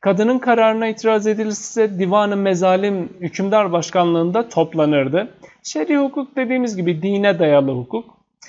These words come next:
Bir de örfi hukuk vardı Türklerde. Örf ve geleneklere bağlı hukuk. Büyük Selçuklularda baş kadı Bağdat'ta, Anadolu Selçuklularında ise baş kadı Konya'da otururdu. Bu da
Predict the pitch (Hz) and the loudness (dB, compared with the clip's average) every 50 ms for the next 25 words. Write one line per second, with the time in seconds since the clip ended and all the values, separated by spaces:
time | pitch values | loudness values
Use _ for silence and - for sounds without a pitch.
0 | - - _ 220 240 226 269 - - 240 233 226 233 262 262 254 - - 208 180 | -20 -8 _ -2 2 2 2 2 4 2 2 2 2 -2 -2 -2 -2 -2 -6 -4
1 | - 190 180 165 160 160 160 165 160 - 180 160 151 - 175 160 160 170 175 185 | 0 2 4 4 4 2 -2 -8 -6 -4 -4 -4 -2 0 2 2 2 2 2 0
2 | 214 - - 202 202 185 180 - _ _ 185 175 170 175 170 170 170 175 175 170 | -2 -2 0 -2 -4 -4 -6 -14 _ _ -4 0 0 0 0 2 0 0 -2 -4
3 | - 180 170 165 175 170 156 - - - _ - 147 139 160 165 165 160 170 185 | -2 -2 -2 0 0 0 0 -2 -6 -14 _ -12 0 2 4 4 4 4 2 0
4 | 165 147 127 - - 208 214 - - _ _ _ _ _ _ _ _ _ - 180 | -2 -2 -4 -4 -6 -6 -6 -8 -18 _ _ _ _ _ _ _ _ _ -2 2
5 | 214 254 277 277 - - 269 254 247 240 - 254 247 - 240 240 240 240 226 226 | 2 2 2 0 0 2 2 4 4 2 -2 -6 -6 -4 0 0 0 0 2 0
6 | 247 226 214 190 214 254 269 - - - - 220 190 214 185 156 143 151 165 196 | -2 -2 0 0 0 0 0 -2 -6 -4 -4 0 0 0 -2 0 0 2 2 2
7 | 220 214 269 254 254 - - 254 269 277 302 294 - _ _ _ _ _ _ _ | 2 2 0 -2 -2 -4 -2 0 0 0 -2 -6 -12 _ _ _ _ _ _ _
8 | _ _ _ _ - 170 180 247 311 320 320 294 269 - - 180 175 175 175 - | _ _ _ _ 0 0 2 2 2 2 2 0 0 0 2 2 2 2 0 -4
9 | - 285 277 - 269 247 226 226 220 214 220 214 214 220 277 320 262 214 - - | -8 -10 -6 -4 -2 2 4 4 4 4 2 0 0 0 0 0 0 -2 0 0
10 | 202 190 170 175 240 285 285 - - 208 202 262 254 - - - 233 220 196 175 | 0 0 2 2 0 0 0 -2 -4 -4 -6 -6 -8 -10 -2 0 0 0 2 2
11 | 151 139 131 135 127 120 - - 147 135 135 135 139 147 165 196 220 233 226 - | 2 2 0 0 -4 -4 -4 -6 -6 -4 -2 -4 -4 -2 0 0 0 0 -2 -6
12 | - _ _ - 220 233 202 208 208 220 226 | -16 _ _ -2 0 0 2 2 0 0 -2